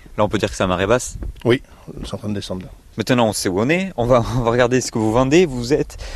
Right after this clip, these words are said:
Speaker 1: euh, un nouveau depuis avril. Vous faites bar à huîtres. Qu'est-ce que c'est ?
Speaker 2: On a décidé de vendre notre production directement aux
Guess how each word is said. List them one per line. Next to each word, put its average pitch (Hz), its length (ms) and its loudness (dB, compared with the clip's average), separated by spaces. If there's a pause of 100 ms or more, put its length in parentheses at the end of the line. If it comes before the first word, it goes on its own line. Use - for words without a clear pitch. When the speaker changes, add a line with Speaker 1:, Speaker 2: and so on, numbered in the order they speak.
(140)
Speaker 1:
euh, 110 320 6 (120)
un 113 120 2
nouveau 127 240 2
depuis 131 240 2
avril. 143 440 2
Vous 107 140 -8
faites 156 320 -4
bar 117 320 0
à 131 60 2
huîtres. 139 320 -2
Qu'est-ce - 180 -4
que - 80 -4
c'est ? 113 240 -6 (680)
Speaker 2:
On 113 140 4
a 123 60 6
décidé 123 280 0
de 123 40 6
vendre 123 220 2
notre 107 360 0
production 117 540 -2
directement 107 580 -2
aux 90 360 -4